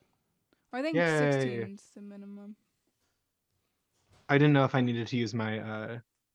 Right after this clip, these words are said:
Speaker 2: druidic or the Bard's Inspir-, Bardic Inspiration. Uh, I haven't used Shillelagh in the entire time I've used this character, so I don't know how it works again.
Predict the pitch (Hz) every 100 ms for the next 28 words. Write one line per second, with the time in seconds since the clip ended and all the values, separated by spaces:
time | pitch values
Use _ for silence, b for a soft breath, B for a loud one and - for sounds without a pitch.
0 | _ _ _ _ _ _ _ _ _ _
1 | _ - 117 110 107 107 - - _ _
2 | _ _ _ 139 127 110 117 110 110 -
3 | _ _ _ _ _ 120 113 110 - -
4 | 117 _ _ - 117 113 113 - 113 113
5 | 131 135 139 - _ _ _ _ _ _
6 | _ _ _ - - - 131 139 135 123
7 | 143 127 127 120 - - - - 139 127
8 | 120 117 117 95 120 117 117 117 - 117
9 | 117 127 120 113 107 113 - 117 - -
10 | 113 117 - 120 113 123 - - 120 117
11 | 117 - 120 113 - 113 113 113 113 -
12 | - 117 117 113 - 110 117